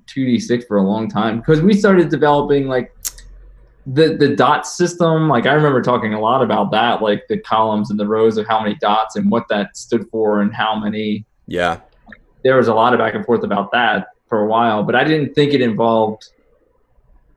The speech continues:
Speaker 1: dice. I thought that was plus minuses for a while.
Speaker 2: It was. There was a one D six for a while. Uh, I don't know if you remember that, but
Speaker 1: No.
Speaker 2: um, you, it, you would do your position and effect and everything,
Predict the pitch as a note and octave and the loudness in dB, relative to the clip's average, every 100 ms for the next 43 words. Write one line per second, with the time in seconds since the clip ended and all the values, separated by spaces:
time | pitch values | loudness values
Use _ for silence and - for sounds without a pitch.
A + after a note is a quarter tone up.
0 | - C#3+ C#3+ C3+ G#2+ - A#2 A2 D3 C3 | -2 2 4 4 4 2 0 2 2 2
1 | A2+ G#2 - - - - B2+ A#2+ G#2 G#2+ | 0 -2 -4 -16 -20 -6 -2 -2 -2 -2
2 | A#2 A2+ G2+ G#2+ G2+ G2+ G#2 G2+ G#2 G#2+ | 0 0 -2 -2 -4 -4 -2 -2 -2 -2
3 | G2 G2 F2 F#2+ - - G2+ F#2 F2 E2+ | 0 0 -4 -8 -10 -4 0 4 4 2
4 | - - - _ _ - A#2 C3 A#2 F#2 | -4 -8 -12 _ _ 0 4 4 4 2
5 | F#2 C3+ E2+ - D2+ - - D#2 D2+ E2+ | 2 2 -2 -4 -6 -6 -10 -8 -4 0
6 | E2 C#2 C#2 - _ - E2+ C#2 A#1+ D#2+ | 0 -2 -8 -14 _ -10 -8 -6 -8 -8
7 | E2 E2 E2+ D2+ D2 E2 C#2 - - B1+ | -8 -8 -10 -10 -6 -6 -6 -10 -10 -10
8 | A1 _ _ A#2 A#2+ B2 A#2 G#2 - _ | -10 _ _ -14 -10 -4 -4 -6 -14 _
9 | E2+ D#2 F2 G1+ G1+ A2+ _ _ _ _ | -10 -8 -10 -12 -16 -20 _ _ _ _
10 | _ - E2+ E2+ E2+ F#2 F2+ F2+ F#2 F2 | _ -16 -10 -8 -6 -6 -6 -4 -4 -4
11 | F#2+ F#2 F#2 F2 - D#2+ D2+ - E2+ E2 | -4 -4 -4 -8 -8 -8 -8 -6 -6 -6
12 | D#2 D#2 D#2 D#2 D2+ | -10 -10 -10 -12 -14